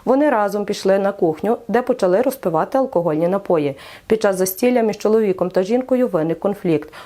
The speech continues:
У ході суперечки підозрюваний почав бити потерпілу кулаками, від чого вона впала на підлогу. Незважаючи на це, фігурант продовжив бити жертву. Після побиття чоловік пішов до себе додому. На наступний день до потерпілої прийшла провідати її донька.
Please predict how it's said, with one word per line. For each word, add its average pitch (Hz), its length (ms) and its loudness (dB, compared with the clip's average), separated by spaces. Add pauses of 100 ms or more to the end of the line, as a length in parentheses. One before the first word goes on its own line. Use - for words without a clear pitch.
(140)
У - 100 2
ході 311 260 2
суперечки 214 580 0
підозрюваний 233 600 0
почав 190 340 -2
бити 208 260 -2
потерпілу 190 520 -2
кулаками, 208 600 0 (240)
від 214 200 0
чого 254 200 2
вона 208 260 0
впала 170 400 0
на 175 100 -2
підлогу. 151 540 -2 (240)
Незважаючи 214 720 0
на 185 140 0
це, 233 220 0
фігурант 233 500 -2
продовжив 220 520 0
бити 175 280 -2
жертву. 156 500 -4 (260)
Після 262 260 0
побиття 226 420 0
чоловік 220 440 -2
пішов 220 320 -2
до 226 100 0
себе 165 300 -2
додому. 165 480 0 (300)
На 214 60 2
наступний 269 500 2
день 190 260 0
до 240 120 0
потерпілої 202 680 0
прийшла 214 340 -2
провідати 233 540 -2
її 175 460 0
донька. 160 520 -2